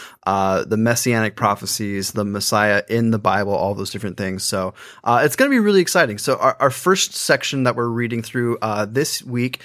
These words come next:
is the book of Micah. And so Micah is one of the minor prophets. Uh, and again, that just refers to length, not necessarily the importance of their prophetic mi-, ministry.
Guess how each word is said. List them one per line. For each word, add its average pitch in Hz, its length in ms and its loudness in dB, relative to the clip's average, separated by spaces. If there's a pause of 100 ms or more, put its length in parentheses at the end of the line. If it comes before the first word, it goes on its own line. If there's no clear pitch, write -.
(380)
is 135 300 2
the 147 80 0
book 165 180 4
of 143 100 2
Micah. 117 440 -2 (100)
And 117 160 -4
so 123 120 0
Micah 147 380 2
is 127 300 2
one 123 140 0
of 139 80 -4
the 147 80 -4
minor 117 280 2
prophets. 117 640 -2
Uh, 101 280 -2
and 110 80 -2
again, 123 320 4
that 117 140 4
just 110 220 -4
refers 107 340 -4
to 98 80 -2
length, 107 300 -2
not 98 140 -2
necessarily 101 400 -4
the 98 120 -6
importance 104 460 -8
of 98 120 -10
their 101 180 -2
prophetic 95 420 -6
mi-, 131 240 2
ministry. 131 540 2